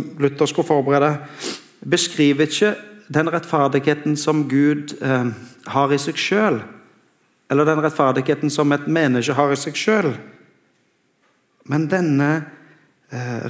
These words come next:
rettferdigheten er en, han kaller det på latin, jeg er ikke god i latin da, men justitia aliena. På engelsk, alien justice. På norsk, en fremmed rettferdighet. Altså,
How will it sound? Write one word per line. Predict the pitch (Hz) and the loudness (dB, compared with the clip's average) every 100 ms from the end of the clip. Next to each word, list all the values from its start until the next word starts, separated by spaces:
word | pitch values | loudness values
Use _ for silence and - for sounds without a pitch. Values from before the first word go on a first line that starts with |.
| 175 | -4
rettferdigheten | 170 - 123 120 120 127 131 120 - 175 185 185 - _ - _ _ | -6 -4 -2 0 0 0 0 -2 -4 -2 -2 -4 -16 _ -20 _ _
er | 135 143 143 | 0 2 2
en, | 160 165 160 - - _ _ _ _ _ _ _ | 0 0 -6 -16 -20 _ _ _ _ _ _ _
han | - 170 | -6 -2
kaller | 165 139 | 0 2
det | 131 | 2
på | 147 | 2
latin, | 147 147 175 143 | 0 0 0 2
jeg | 127 | 0
er | |
ikke | - | 0
god | 135 | 2
i | 143 | 2
latin | 135 151 139 | 2 0 0
da, | 123 | 2
men | 127 135 - | 2 0 -6
justitia | 135 151 151 - 139 131 - 147 | 0 0 0 0 0 0 0 0
aliena. | 147 143 139 143 185 160 110 - - - _ _ _ _ _ _ - - | 4 4 4 4 4 2 -2 -6 -18 -20 _ _ _ _ _ _ -20 -4
På | 160 | 0
engelsk, | 135 147 165 - - - - | 4 2 0 -4 -10 -16 -2
alien | 139 147 143 151 151 | 2 4 4 4 2
justice. | 175 185 - 120 - - - - - _ _ - | 0 -2 0 -2 -2 -8 -14 -20 -20 _ _ -2
På | 131 | 2
norsk, | 160 202 - - - - _ - | 4 2 -4 -10 -18 -20 _ -4
en | 127 | -4
fremmed | - - 180 151 123 127 | -2 0 0 2 0 0
rettferdighet. | 143 151 143 180 151 131 - | -2 -2 0 2 2 0 2
Altså, | 147 139 - 190 | 2 2 2 0